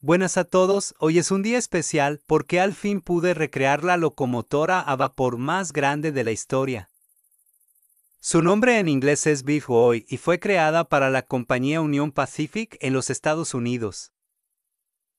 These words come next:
Fue construida desde el año mil novecientos cuarenta y uno hasta mil novecientos cuarenta y cuatro y fueron en total veinticinco locomotoras articuladas.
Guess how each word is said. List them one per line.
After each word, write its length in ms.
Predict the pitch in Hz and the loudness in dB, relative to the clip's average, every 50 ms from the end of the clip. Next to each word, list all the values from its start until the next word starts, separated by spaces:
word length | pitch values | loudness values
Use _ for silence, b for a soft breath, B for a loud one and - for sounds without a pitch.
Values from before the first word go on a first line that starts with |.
| _ _ _ | _ _ _
Fue 180 | - - 208 214 | 2 2 2 4
construida 680 | - 254 240 - - 170 151 139 139 143 156 156 156 | 4 0 0 0 0 0 2 2 4 4 4 2 2
desde 300 | 156 156 143 127 139 123 | 2 0 2 2 0 2
el 80 | 131 | 2
año 240 | 139 151 156 160 156 | 2 2 0 0 -2
mil 320 | 147 139 139 143 165 196 214 | -2 -2 0 0 0 0 0
novecientos 640 | 208 190 160 139 - - 143 139 139 - 139 - | 0 0 0 -2 -2 -2 -4 -4 -4 -4 -6 -8
cuarenta 420 | - - 143 127 127 123 - - 127 | -4 -2 0 0 0 0 -2 -2 -2
y 120 | 123 131 | -2 -2
uno 240 | 147 151 165 165 160 | -2 -2 0 0 -2
hasta 280 | 151 - - - 123 120 | -2 -4 -4 -4 -4 -2
mil 240 | 120 127 147 160 | -2 -2 -2 -2
novecientos 640 | 170 175 165 156 131 - - 135 131 - 156 143 - | -2 -2 -2 -2 -4 -2 -4 -4 -4 -4 -6 -8 -6
cuarenta 380 | - - 120 113 117 113 - 113 | -4 -2 -2 0 -2 -2 -4 -4
y 80 | 110 | -6
cuatro 580 | - - - 120 117 117 - - 160 175 165 - _ | -4 -2 0 0 0 0 -2 -4 -6 -6 -6 -8 _
y 100 | - 139 | -10 -10
fueron 340 | - - 196 202 226 233 220 | -4 -2 0 0 0 0 -2
en 140 | 202 190 | -2 -2
total 380 | - 208 185 - - 160 156 156 | -2 -4 -4 -2 -2 -4 -2 -2
veinticinco 680 | 165 160 147 - 135 117 - - 147 160 165 - 180 | -2 -4 -4 -6 -8 -10 -6 -4 -4 -4 -2 -2 -2
locomotoras 800 | 170 165 - - 135 120 117 117 - - 135 139 151 156 - - | -2 -2 -2 -2 -4 -4 -4 -4 -4 -2 0 0 0 -2 -2 -4
articuladas. 840 | 131 - - - 110 - 123 117 117 123 123 117 113 - - - | -6 -6 -8 -12 -10 -6 -4 -2 0 0 0 -2 -4 -10 -12 -16